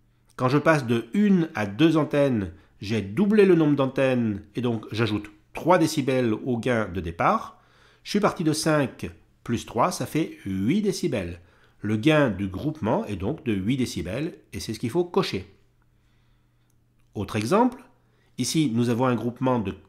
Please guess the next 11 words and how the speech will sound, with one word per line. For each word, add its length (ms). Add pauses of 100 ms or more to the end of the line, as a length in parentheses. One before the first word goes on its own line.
quatre 260
antennes, 540 (640)
le 140
gain 240
de 100
chaque 260
antenne 480
étant 260
de 220 (140)
quatre 300
décibels. 540